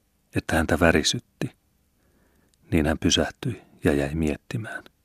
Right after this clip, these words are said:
"Voinhan sentään maata tämän yön pirtissä. Menen sitten aamulla, minne menen." Kun hän astui rinnettä ylös,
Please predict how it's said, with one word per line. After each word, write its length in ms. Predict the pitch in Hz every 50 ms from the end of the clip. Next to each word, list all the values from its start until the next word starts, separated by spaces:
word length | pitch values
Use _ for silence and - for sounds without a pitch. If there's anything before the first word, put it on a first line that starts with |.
| _ _ _ _ _ _ _ _ _ _ _ _ _ _ _ _ _ _ _ _ _ _ _ _ _ _ - -
"Voinhan 260 | 90 80 82 85 82
sentään 360 | - 90 82 - - 87 82
maata 280 | 82 82 82 - - - - -
tämän 280 | 90 82 80 76 76
yön 180 | 71 71 71 69
pirtissä. 600 | - 82 76 - - - - - - - - - - _ _ _ _ _ _ _ _ _ _ _ _ _ _
Menen 240 | - 78 76 73 71
sitten 300 | - - - - - 78
aamulla, 360 | 78 76 73 71 73 71 69
minne 220 | 69 71 71 71 71
menen." 340 | 71 71 71 71 71 69 - - _ _ _ _ _ _ _ _ _ _ _ _ _ _ _ _ _ _ _ _ _ _ _ _ _ _ _ _ _ _ _ _ _ _ _
Kun 140 | - - 80
hän 120 | 78 78 78
astui 320 | 80 - - - 87 76
rinnettä 460 | 82 92 85 78 71 - _ - 78
ylös, 420 | 76 76 78 76 69 - - -